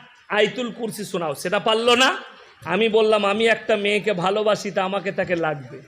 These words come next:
নাম বলো।" আমি একটা ফিল্মের নায়িকার নাম বললাম, আমাকে বলছে, "ভাই, মজাক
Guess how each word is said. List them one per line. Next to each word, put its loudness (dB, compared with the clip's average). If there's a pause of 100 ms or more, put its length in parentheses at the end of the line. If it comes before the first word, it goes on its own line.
(840)
নাম 4
বলো।" 4 (880)
আমি 6
একটা 4 (160)
ফিল্মের 4
নায়িকার 2
নাম 0
বললাম, 0 (560)
আমাকে 2
বলছে, 4
"ভাই, 6
মজাক 4